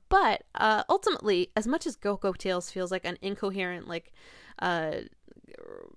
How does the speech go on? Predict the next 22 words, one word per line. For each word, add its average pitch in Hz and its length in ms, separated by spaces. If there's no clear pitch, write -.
weirdness, 262 1500
um, 180 560
in, 208 560
uh, - 320
just, - 400
like, 190 400
in, 143 160
improvised 202 920
filmmaking 226 440
kind 190 140
of 180 80
story 180 260
of, 180 80
like, 175 140
a 175 60
strip - 240
club, 160 380
um, 190 640
I 262 60
kinda 466 260
enjoyed 254 280
it. 359 840